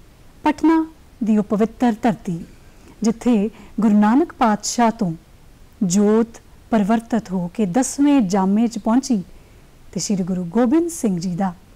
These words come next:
ਜਨਮ ਹੋਇਆ। ਬਾਲ ਗੋਬਿੰਦ ਰਾਏ, ਜਿਨ੍ਹਾਂ ਨੇ ਜਨਮ ਲਿਆ ਨੌਵੀਂ ਪਾਤਸ਼ਾਹੀ ਧੰਨ ਧੰਨ ਸ੍ਰੀ ਗੁਰੂ ਤੇਗ ਬਹਾਦਰ ਜੀ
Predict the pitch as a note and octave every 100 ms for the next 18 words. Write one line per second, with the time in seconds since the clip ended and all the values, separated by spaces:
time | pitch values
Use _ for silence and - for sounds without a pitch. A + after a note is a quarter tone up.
0 | F3 G#3 F#3 F3 F#3+ F3+ A3+ D#4 - -
1 | - - - - - G#3+ G3+ G3 G#3+ A3+
2 | - - F#3+ E3 F#3 F3 F#3 F3+ G3 F3
3 | - - - - - - - G#3+ G3 F3+
4 | E3 G3 C4 B3+ G#3 F3+ F#3+ - - -
5 | - A3+ G3+ F3+ - F3+ F3 - G#3+ B3
6 | - - - B3+ G#3+ E3+ C4 C#4+ A3+ -
7 | - - A3 F#3+ F3+ F#3 F#3 - - C#4+
8 | D4 D4+ A3 F#3 G3 F3 F#3+ F3+ F#3